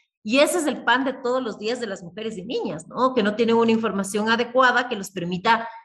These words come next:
si quieres, eh, darse cuenta y tomar conciencia de que pueden estar enfrentando un embarazo.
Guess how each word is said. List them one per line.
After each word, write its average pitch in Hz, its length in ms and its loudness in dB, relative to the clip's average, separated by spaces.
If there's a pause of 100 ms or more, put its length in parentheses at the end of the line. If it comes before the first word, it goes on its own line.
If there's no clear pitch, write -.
(120)
si 226 260 -4
quieres, 233 540 4
eh, 180 540 -2
darse 262 400 -2
cuenta 247 840 0 (200)
y - 260 -12
tomar 214 520 -2
conciencia 247 520 -6
de 240 120 -6
que - 80 -12
pueden 233 380 0
estar 220 260 -4
enfrentando 165 600 -6
un 156 60 -6
embarazo. - 480 -10